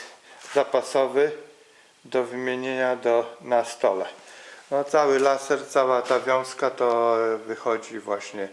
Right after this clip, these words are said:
z tej obudowy tu. No to jest,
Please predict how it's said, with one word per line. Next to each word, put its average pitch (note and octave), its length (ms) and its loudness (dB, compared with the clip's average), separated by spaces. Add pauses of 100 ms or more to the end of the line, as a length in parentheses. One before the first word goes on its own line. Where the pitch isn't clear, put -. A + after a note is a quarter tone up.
(420)
z - 200 -14
tej A#2+ 300 2
obudowy A2 640 -2 (120)
tu. - 80 -20 (2750)
No E3 120 2
to E3 180 4
jest, D3+ 380 2